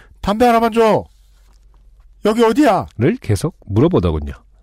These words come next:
Speaker 2: 제대로 대답을 안 하고 머뭇대는데 마침 다른 분이 버스를 기다리러 오셨습니다. 제가 대답을 못 들은 그분은, 아, 제게 대답을 못 들은 그분은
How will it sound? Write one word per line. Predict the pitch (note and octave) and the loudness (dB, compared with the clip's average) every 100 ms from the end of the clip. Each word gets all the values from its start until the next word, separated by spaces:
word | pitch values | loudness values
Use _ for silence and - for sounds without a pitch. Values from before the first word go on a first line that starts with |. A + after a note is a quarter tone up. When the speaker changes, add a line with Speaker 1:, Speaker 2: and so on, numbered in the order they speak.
| _ _ - - - _ | _ _ -20 -20 -20 _
Speaker 2:
제대로 | - E3+ G#3+ | -2 2 4
대답을 | F#3+ F3 F#3+ | 4 4 4
안 | D3 | 4
하고 | D#3 E3 | 4 4
머뭇대는데 | B2+ C#3+ E3 - A2+ G2 A2+ A#2 G2 F2+ | 4 2 2 0 0 2 2 2 2 0
마침 | G2 C3 F#3 | -2 0 0
다른 | B2+ E3 A3 | 2 2 2
분이 | G3+ | 2
버스를 | F3+ F3+ F3 | 2 0 0
기다리러 | C#3+ C3+ C3 C#3 | 2 2 4 2
오셨습니다. | D#3 G2 A2+ - E2 D#2+ - _ _ - | 2 0 -4 -4 -8 -8 -16 _ _ -14
제가 | - D3+ F#3+ F#3 | -4 0 2 0
대답을 | - C#3+ D3 D#3+ | -2 0 2 2
못 | A#2+ A#2 | 0 2
들은 | D#3+ D#3 | 0 2
그분은, | B2+ A2 F2 F2+ C#3+ - | 0 0 -2 -4 -8 -10
아, | - | -6
제게 | - D3 | 0 2
대답을 | F#3 C3+ D3+ D3 | 2 4 4 2
못 | A#2 | 0
들은 | C#3+ D#3 D#3 | 2 0 2
그분은 | C#3+ D3 C#3+ G3 | 2 2 0 -2